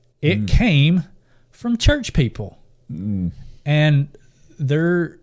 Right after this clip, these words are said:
Speaker 1: re-, a reliable source." And very quickly I said, "Well, obviously that's not true. They're not reliable because what you're hearing is not true."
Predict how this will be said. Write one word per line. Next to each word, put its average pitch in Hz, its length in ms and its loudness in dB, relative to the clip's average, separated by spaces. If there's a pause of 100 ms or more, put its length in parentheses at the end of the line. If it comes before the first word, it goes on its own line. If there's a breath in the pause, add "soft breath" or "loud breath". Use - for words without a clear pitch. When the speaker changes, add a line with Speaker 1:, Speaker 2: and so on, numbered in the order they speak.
(120)
Speaker 1:
re-, 135 240 0
a 131 100 4
reliable 135 640 0
source." - 500 -6
And 131 180 4 (440 soft breath)
very 147 300 -2
quickly 196 400 -2
I 135 80 2
said, 127 240 0
"Well, 113 160 -4
obviously 147 480 -2
that's 117 260 -4
not 117 200 -4
true. 123 360 -2 (840 soft breath)
They're 117 120 -6
not 147 220 0
reliable 113 460 -2
because 117 420 -2 (800)
what 175 240 -2
you're 156 140 2
hearing 175 260 0
is 113 120 0
not 120 200 -2
true." 175 300 -6